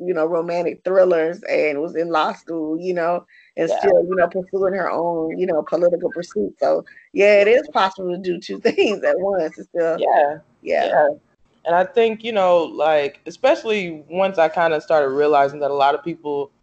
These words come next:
Speaker 2: around me had, like, limiting mindsets and things like that. Once I kinda started, like, branching out and listening to different types of people and learning about different experiences, I kinda just started to form my own
Speaker 1: Mm-hmm.
Speaker 2: opinions about everything. It's like,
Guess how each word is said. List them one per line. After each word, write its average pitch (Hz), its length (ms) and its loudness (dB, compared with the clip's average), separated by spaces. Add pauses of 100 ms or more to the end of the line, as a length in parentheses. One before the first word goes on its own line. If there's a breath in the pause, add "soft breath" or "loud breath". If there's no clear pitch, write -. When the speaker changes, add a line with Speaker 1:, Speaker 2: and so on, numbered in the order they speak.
(240)
Speaker 2:
around 139 480 -2
me 143 160 -6
had, 131 300 0
like, 120 260 -2
limiting 139 680 -6
mindsets 135 760 -2
and 139 180 -12
things 143 200 -10
like 135 220 -2
that. 127 160 -4
Once 170 160 -4
I 190 60 0
kinda 175 240 0
started, 151 320 2 (120)
like, 127 240 2
branching 135 400 0
out 131 220 4
and 127 140 -2
listening 135 340 -6
to 127 100 -8
different 131 380 -8
types 123 280 -2
of 139 120 -20
people 147 480 -6 (320 soft breath)
and 127 140 -2
learning 143 240 4
about 131 320 2
different 143 240 -2
experiences, 139 720 -2
I 117 80 2
kinda 139 260 0
just 135 160 -8
started 135 320 2
to 131 80 -10
form 139 300 -4
my 120 100 0
own 147 280 -2
Speaker 1:
Mm-hmm. - 520 -8
Speaker 2:
opinions 147 540 0 (100)
about 135 320 2
everything. 143 480 -2
It's - 160 -18
like, 143 160 0